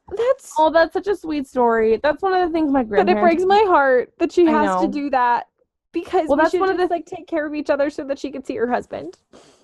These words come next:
Speaker 2: I know. Well, that's one of the things that's my grandmother is struggling with right now is because she wants to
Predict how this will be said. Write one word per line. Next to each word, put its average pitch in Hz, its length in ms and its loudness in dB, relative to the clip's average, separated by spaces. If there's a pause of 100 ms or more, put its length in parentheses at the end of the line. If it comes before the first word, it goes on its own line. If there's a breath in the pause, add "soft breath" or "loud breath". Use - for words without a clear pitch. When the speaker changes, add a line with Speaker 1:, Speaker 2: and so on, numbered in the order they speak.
(100)
Speaker 2:
I 254 120 2
know. 185 340 2
Well, 247 120 0
that's 285 200 0
one 349 100 -2
of 285 60 -2
the 311 80 -4
things 226 220 -2
that's - 260 -8 (140)
my 190 240 -4 (140)
grandmother 175 680 -4
is 175 140 -6
struggling 147 360 -8
with 170 200 -10
right - 180 -10
now 165 460 -2
is 208 120 -2
because 185 280 -8
she 208 180 -8
wants 202 220 -4
to 202 100 -4